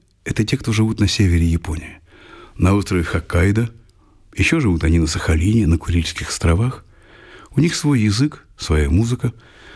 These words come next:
И вот Оки известен именно тем, что играет на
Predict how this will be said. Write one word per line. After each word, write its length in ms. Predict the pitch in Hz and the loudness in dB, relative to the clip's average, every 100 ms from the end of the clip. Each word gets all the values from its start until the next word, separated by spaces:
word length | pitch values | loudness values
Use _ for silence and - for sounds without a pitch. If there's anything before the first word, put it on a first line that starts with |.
| - - - - | -20 -20 -8 0
И 80 | |
вот 200 | 113 - - | 0 -2 -4
Оки 420 | 165 165 - 85 - - | -2 -2 -4 -6 -8 -2
известен 520 | 90 76 76 71 - - | 0 2 0 -2 -4 0
именно 300 | 95 80 78 | 2 4 2
тем, 200 | - 131 | 0 -2
что 240 | - 95 | 0 0
играет 380 | 92 101 117 107 | 2 2 0 0
на 220 | 90 87 | 0 0